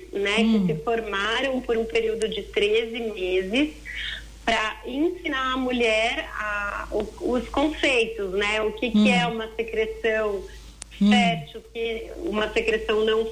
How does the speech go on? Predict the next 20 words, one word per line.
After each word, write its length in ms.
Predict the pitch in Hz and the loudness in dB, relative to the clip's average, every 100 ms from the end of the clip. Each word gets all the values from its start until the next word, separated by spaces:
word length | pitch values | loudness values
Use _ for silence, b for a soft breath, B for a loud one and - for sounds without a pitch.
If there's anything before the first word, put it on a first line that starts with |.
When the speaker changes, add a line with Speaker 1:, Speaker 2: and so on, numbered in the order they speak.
| - | 0
Speaker 1:
fértil, 680 | 226 226 214 214 - 233 226 B B B - - | 2 2 0 -2 -2 0 0 B B B -18 -4
é, 320 | 214 214 208 - | 0 2 0 -4
como 720 | - 254 254 240 233 233 220 220 208 202 - - - - - - | -2 0 0 0 2 2 0 -4 -6 -8 -10 -16 -16 -16 -14 0
preencher 400 | 233 240 - 247 | 2 2 0 -2
a 60 | |
planilha, 880 | 233 247 254 240 240 233 226 226 220 214 - - - - | -2 0 0 2 4 4 4 2 0 -4 -12 -20 -6 4
Speaker 2:
Hum. 260 | 214 214 185 | 6 8 6
Speaker 1:
é, 500 | 214 214 208 202 - - - - - - - - - - | 6 4 2 0 -6 -18 -20 -20 -20 -20 -20 -18 -16 0
todas 320 | 302 262 302 | 2 4 2
as 60 | 262 | 2
nuances 480 | 277 269 285 277 254 | 2 2 0 -2 -10
que 80 | - | -8
o 60 | 262 | -4
corpo 360 | 269 269 - | -2 -2 -2
da 140 | 233 240 | -2 0
mulher 420 | 240 226 226 233 | 2 2 0 0
pode 260 | 233 214 226 | -2 0 -2
ter, 440 | - 226 233 233 | 0 2 2 2
né? 200 | 220 220 | -2 -2
Então, 220 | 226 240 | -2 -4